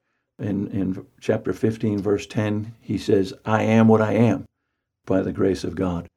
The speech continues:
and so are you if you're walking with him." Um, Galatians two twenty-one says Paul didn't consider God's grace, uh, to be of minimum importance.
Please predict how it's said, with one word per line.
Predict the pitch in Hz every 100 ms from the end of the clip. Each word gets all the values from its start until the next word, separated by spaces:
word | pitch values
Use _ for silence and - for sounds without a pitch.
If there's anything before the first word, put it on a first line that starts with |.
| _ _ -
and | 90
so | - 107 95
are | 104 101
you | 117 98 104 - _ _
if | 117 -
you're | 95
walking | 104 104 98
with | 95 95
him." | 98 85 - _ _ _ _
Um, | - 92 87 92 _ _ -
Galatians | - 104 104 - -
two | - 113
twenty-one | 110 107 107 101 107 104
says | - 104 98
Paul | - 107 101
didn't | 104 110 -
consider | 101 - 110 104
God's | 92 104 104 87
grace, | 110 110 107 - _ _ _ _ _
uh, | 107 101 - -
to | -
be | 92 104 110 110 -
of | 110 95 -
minimum | 98 101 110 110 110 107 110
importance. | 101 92 - - - - -